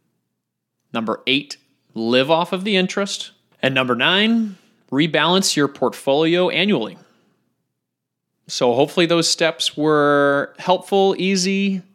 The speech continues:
and this could be a good reference point for you if the horrible situation of my early death does happen. I love you with all my heart, my dear. Your husband, your best friend, and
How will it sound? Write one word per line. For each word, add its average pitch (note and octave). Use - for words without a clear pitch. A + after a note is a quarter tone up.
and B2+
this C3
could B2
be B2+
a A2+
good B2
reference B2+
point C3
for B2+
you B2+
if B2
the A#2
horrible A#2+
situation A2
of G#2+
my G#2+
early G#2+
death G#2
does -
happen. -
I A2+
love A2+
you A#2+
with B2+
all C3+
my C#3
heart, D3+
my D#3
dear. E3
Your D3
husband, C#3+
your C#3+
best C3
friend, A#2+
and A#2+